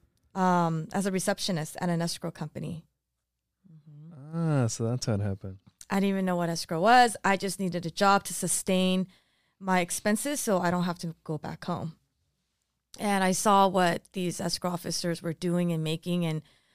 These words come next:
Speaker 1: I was very curious. There's just people coming in and out of the office,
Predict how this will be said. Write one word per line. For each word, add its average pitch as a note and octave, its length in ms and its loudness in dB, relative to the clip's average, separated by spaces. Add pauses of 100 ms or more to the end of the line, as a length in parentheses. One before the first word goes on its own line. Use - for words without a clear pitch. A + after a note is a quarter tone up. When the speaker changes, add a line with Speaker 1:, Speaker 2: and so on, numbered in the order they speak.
(100)
Speaker 1:
I - 40 -6
was F3 120 -2
very G3+ 180 2
curious. F3 720 -2 (1120)
There's G#3 220 2
just G#3 200 -2
people G3+ 280 0
coming G3 300 2
in F#3 120 2
and F3+ 120 2
out F3 120 0
of F3+ 60 -6
the F3 120 0
office, F#3+ 600 -2